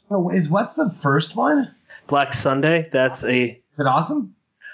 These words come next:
Speaker 2: I actually haven't read that yet because that's around the time that I started getting into the indie horror scene, and I just got lost in those books.
Speaker 1: I read, um, Red Dragon recently, and it was like, "Holy shit, it's good."
Speaker 2: If I were to say I have one favorite horror book, that's it.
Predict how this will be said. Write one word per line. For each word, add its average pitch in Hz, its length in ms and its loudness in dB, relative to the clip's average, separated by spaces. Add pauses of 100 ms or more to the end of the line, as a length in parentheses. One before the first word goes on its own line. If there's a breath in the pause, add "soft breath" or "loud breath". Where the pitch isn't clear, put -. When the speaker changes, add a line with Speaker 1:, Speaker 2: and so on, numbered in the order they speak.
(480 loud breath)
Speaker 2:
I 190 140 0
actually 196 400 2
haven't 185 180 2
read 180 220 2
that 151 140 2
yet 135 180 2
because 135 320 -2
that's 147 260 0
around 147 260 4
the 143 80 2
time 143 340 2
that 143 100 4
I 139 60 2
started 131 400 0
getting 131 240 0
into 127 160 0
the 123 120 2
indie 123 260 2
horror 127 280 2
scene, 151 480 0 (180)
and 117 220 2
I 117 80 2
just 113 260 -4
got 110 200 0
lost 113 340 0
in 123 120 2
those 120 240 2
books. 123 460 -2 (140)
Speaker 1:
I 190 40 -10
read, 185 260 0
um, 139 380 0
Red 139 200 0
Dragon 135 420 2
recently, 120 460 0
and 104 80 0
it 101 40 -2
was 101 140 -2
like, 90 140 0
"Holy 80 560 -2
shit, 117 640 0
it's - 140 -20
good." 80 500 -2 (260)
Speaker 2:
If 139 260 0
I 160 260 2
were 165 200 2
to 165 180 -2
say 151 360 2
I 139 40 2
have 139 220 2
one 127 220 0
favorite 123 340 0
horror 117 280 2
book, 113 280 -2
that's 110 320 -2
it. 101 240 -2